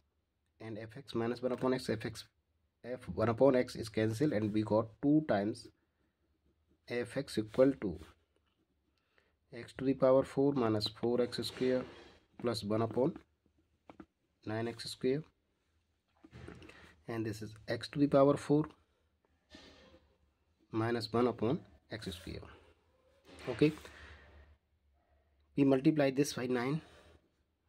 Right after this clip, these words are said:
so we got the same denominator. Okay, so finally x to the power four into nine X to the power four, this is ten X to the power four, four X square,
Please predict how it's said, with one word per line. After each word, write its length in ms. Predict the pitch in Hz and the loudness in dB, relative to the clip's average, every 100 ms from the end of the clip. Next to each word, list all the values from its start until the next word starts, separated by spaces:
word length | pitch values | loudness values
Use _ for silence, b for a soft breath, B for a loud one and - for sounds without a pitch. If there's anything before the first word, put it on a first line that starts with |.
| - - | -20 -8
so 180 | - | -2
we 100 | 127 | 0
got 380 | 117 110 123 - - B B B B B B _ _ - | 2 2 0 -4 -8 B B B B B B _ _ -20
the 80 | 110 | -18
same 320 | - 131 127 | -10 -8 -8
denominator. 540 | 123 123 127 127 160 - _ _ _ _ _ _ _ _ _ _ _ _ _ _ - | -8 -8 -8 -8 -12 -14 _ _ _ _ _ _ _ _ _ _ _ _ _ _ -14
Okay, 240 | 123 151 156 - _ _ _ _ _ _ - | 0 0 0 -12 _ _ _ _ _ _ -14
so 240 | - 120 | -8 -8
finally 360 | 113 117 127 139 | 0 2 4 2
x 140 | 135 131 | 0 0
to 100 | 135 | 0
the 80 | 131 | 4
power 260 | 131 135 | 6 6
four 320 | - 139 156 165 _ - | 4 2 2 0 _ -8
into 540 | 123 117 120 123 120 | -6 -4 0 0 2
nine 340 | 110 120 135 - - _ | 2 2 2 -2 -14 _
X 160 | - - | -20 -8
to 60 | 127 | -4
the 100 | 123 | 0
power 300 | 123 120 123 | 2 0 0
four, 260 | - 107 104 - _ _ _ _ - | -4 -6 -6 -16 _ _ _ _ -12
this 200 | 117 110 | -10 -6
is 180 | 107 - - - | -8 -10 -18 -6
ten 260 | 117 127 - | -2 -2 -2
X 180 | 120 110 | -6 -8
to 120 | - | -6
the 80 | 123 | -4
power 280 | 120 117 117 | 0 0 -2
four, 300 | 113 110 113 - _ _ _ _ _ _ _ _ _ | -4 -8 -8 -14 _ _ _ _ _ _ _ _ _
four 200 | - 131 | 2 4
X 180 | 131 - | 4 2
square, 460 | 135 - 143 147 | -4 2 4 4